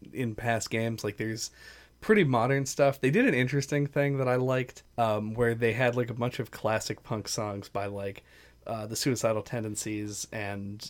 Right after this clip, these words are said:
uh, Minor Threat and shit like that, covered by,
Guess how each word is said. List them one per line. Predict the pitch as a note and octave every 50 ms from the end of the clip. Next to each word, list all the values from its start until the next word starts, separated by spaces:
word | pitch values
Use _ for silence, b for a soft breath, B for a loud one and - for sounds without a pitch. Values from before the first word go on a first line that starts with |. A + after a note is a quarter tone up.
| -
uh, | - G#2 G2 G2 G#2
Minor | G#2+ G2+ G2 G2 G2 G#2
Threat | - - - - A2 G2+ G2 G2 - -
and | A2+ G#2+ G#2+
shit | - - B2+ A2+ G2+
like | G2+ G2+ G2+ -
that, | - G#2 G2+ G2+ F#2+ - b b b b b b b b - -
covered | - - - B2 A#2 A#2 C3 C3 C3+ C#3 C3+ B2+ B2
by, | - A2 A2 A2+ A#2 A#2 A#2 A2+ A#2 A#2 A#2